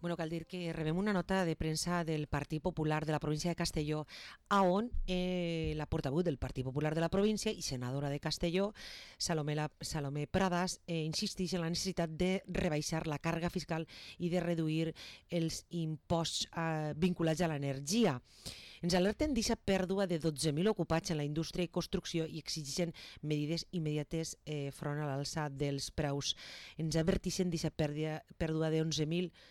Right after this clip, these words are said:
eh, puestos en la indústria de Castelló i mil tres-cents en la construcció en l'antesala de ixe, lo que ells qualifiquen dur, eh, dura tardor, no?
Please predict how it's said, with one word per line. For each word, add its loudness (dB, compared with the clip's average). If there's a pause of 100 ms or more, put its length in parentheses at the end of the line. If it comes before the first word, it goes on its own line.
(400)
eh, -6
puestos -4
en -4
la -2
indústria -2
de 0
Castelló -2
i 2
mil 4
tres-cents -2
en -2
la -2
construcció -4
en -6
l'antesala -4
de -6
ixe, -4 (800)
lo -6
que -2
ells -2
qualifiquen 0
dur, -2
eh, -4
dura 0
tardor, 2
no? -4